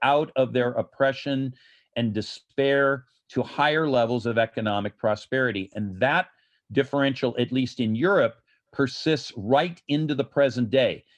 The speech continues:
That's why we hear more about economic crisis, um, central bank problems, currency devaluations, inability to service debt in the, well, we'll call them gips countries so we don't,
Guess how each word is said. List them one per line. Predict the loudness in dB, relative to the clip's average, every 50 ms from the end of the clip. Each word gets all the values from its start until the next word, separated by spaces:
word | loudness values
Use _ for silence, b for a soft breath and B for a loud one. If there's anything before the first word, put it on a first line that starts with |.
| _ _ -18
That's | -6 0 2 2 2 2 -2 -2
why | 0 2 2 2
we | 2 0 0 -2
hear | 0 -2 0 0
more | 2 2 2 2 2 2 2 0
about | 0 0 2 2 2 2 0 0
economic | -2 -2 -2 -2 -2 0 0 0 0 -2 -4 -6 _
crisis, | 0 2 2 2 2 0 -4 -2 -2 -2 -2 -2 -6 -14 b b b b b b -2
um, | 0 2 2 2 0 -2 -4 -8 -8
central | -4 -2 0 0 0 -2 -2 -2
bank | -2 0 0 0 0 0 -4 -4
problems, | _ 2 2 4 4 4 2 2 0 0 0 0 -4
currency | -8 -10 -6 -2 -2 0 0 -2 -2 -4 -4 -4
devaluations, | -2 -2 0 2 4 4 4 4 2 2 2 2 2 0 0 -2 -4 -2 0 0 0 0 -2 b b b b b b
inability | 0 2 2 2 2 2 2 2 2 2 0 0
to | -2 -2
service | -4 -2 0 0 0 0 -2 -6
debt | -4 0 2 2 2 2 0 -2
in | -4 -4 -2 0
the, | 0 0 0 -2 -2 -2
well, | -2 -2 0 0
we'll | 0 -2 -2
call | 0 2 2 2 2
them | 0 -2 0
gips | 2 0 0 0 -2 -12
countries | -6 -4 -4 -4 -2 -2 -2 -2 -2 -2 -4
so | -4 -4
we | -4 -4 -2
don't, | -2 -2 -4 -4 -6